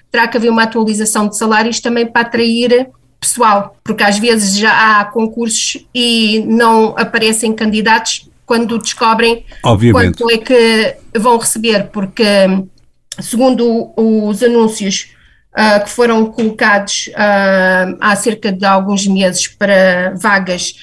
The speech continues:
Speaker 1: nos consulados nos Estados Unidos, eu penso que na altura estavam, ah, a receber esses,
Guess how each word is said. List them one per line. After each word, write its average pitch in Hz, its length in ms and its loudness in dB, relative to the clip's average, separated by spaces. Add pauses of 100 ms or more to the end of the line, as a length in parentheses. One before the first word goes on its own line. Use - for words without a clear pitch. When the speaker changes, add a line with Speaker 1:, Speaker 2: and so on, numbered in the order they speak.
(140)
Speaker 1:
nos 208 140 -4
consulados 214 400 0
nos 196 80 0
Estados 202 340 0
Unidos, 220 260 -2
eu 233 80 0
penso 226 400 -2
que - 80 -4
na 214 160 0
altura 214 380 -2
estavam, 214 680 -2 (460)
ah, 196 640 2
a 220 120 0
receber 220 720 -2
esses, - 520 -2